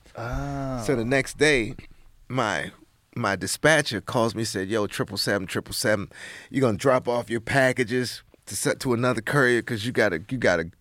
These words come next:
Speaker 2: uh, give your wife a landline. You got to go home emergency." I'm like, "Oh, shit, what the fuck?" And she says, "Yo," I checked the messages. She said, "A guy named Stu Perkins from Black Entertainment Television calls you, and he wants you on the show today." I'm like,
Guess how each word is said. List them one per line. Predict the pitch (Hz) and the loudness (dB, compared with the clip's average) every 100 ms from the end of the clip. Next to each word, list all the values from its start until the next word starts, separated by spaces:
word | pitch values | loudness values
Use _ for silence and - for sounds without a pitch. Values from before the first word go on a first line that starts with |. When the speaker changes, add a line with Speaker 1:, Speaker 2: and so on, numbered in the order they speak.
| _ - | _ -6
Speaker 2:
uh, | 90 | -4
give | 90 113 | -4 -4
your | 107 | -2
wife | 104 110 98 | 0 0 -2
a | |
landline. | 95 110 117 113 110 113 | -6 -4 -2 -2 -4 -4
You | |
got | 113 101 90 | -2 -2 -2
to | |
go | 85 87 | -6 -8
home | 95 85 | -8 -10
emergency." | 82 85 85 73 - 71 | -8 -6 -6 -8 -12 -14
I'm | 73 | -14
like, | 71 - | -16 -12
"Oh, | - - | -12 -10
shit, | - - - - | -12 -12 -12 -16
what | - | -18
the | - | -18
fuck?" | - - - - - - - | -20 -20 -20 -20 -20 -20 -16
And | - | -12
she | 85 | -10
says, | - 71 76 | -10 -10 -14
"Yo," | 85 - - - - - - - - | -4 0 2 2 -2 -6 -14 -18 -16
I | - | -8
checked | - 190 - | 0 0 0
the | 101 | -10
messages. | 120 160 180 107 - - - - - _ _ _ _ _ | -2 -2 -2 -4 -14 -18 -20 -20 -20 _ _ _ _ _
She | - | -10
said, | 113 113 | -6 -6
"A | |
guy | 95 151 160 | -4 0 0
named | 151 101 85 | 0 -4 -6
Stu | - - 185 | -4 -2 -2
Perkins | - 165 135 82 65 - - - _ | -2 -2 -2 -6 -14 -16 -20 -20 _
from | - 82 - | -16 -16 -10
Black | - 147 143 | -4 -4 -2
Entertainment | 147 131 143 117 104 | -4 -4 -6 -6 -2
Television | - 123 113 92 87 80 | 0 0 -2 -6 -10 -8
calls | - 104 107 | -4 -4 -4
you, | 87 | -6
and | 101 | -4
he | 139 | -4
wants | 131 131 117 120 | -2 -4 -6 -4
you | 113 | 0
on | 107 | 0
the | |
show | - - 113 110 | 0 -2 -2 -4
today." | - - - - 87 - - - - | -8 -14 -8 -6 -6 -8 -20 -20 -10
I'm | 123 | -4
like, | 131 107 | 0 -2